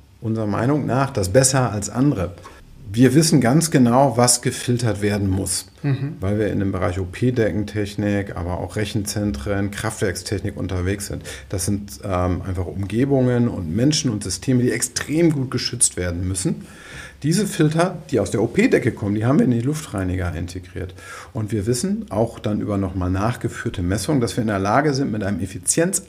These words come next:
Speaker 1: arbeitenden hepa-Luftreiniger die Aerosolkonzentration auf annähernd null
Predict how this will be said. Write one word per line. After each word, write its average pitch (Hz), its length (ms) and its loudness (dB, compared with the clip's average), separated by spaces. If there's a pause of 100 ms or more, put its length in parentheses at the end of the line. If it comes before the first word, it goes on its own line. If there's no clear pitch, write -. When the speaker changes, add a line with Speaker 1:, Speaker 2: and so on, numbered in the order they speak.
Speaker 1:
arbeitenden 110 720 0
hepa-Luftreiniger 95 1400 -2 (300)
die 113 100 -2
Aerosolkonzentration 117 1600 2 (260)
auf - 320 -2
annähernd 117 440 4
null 147 500 8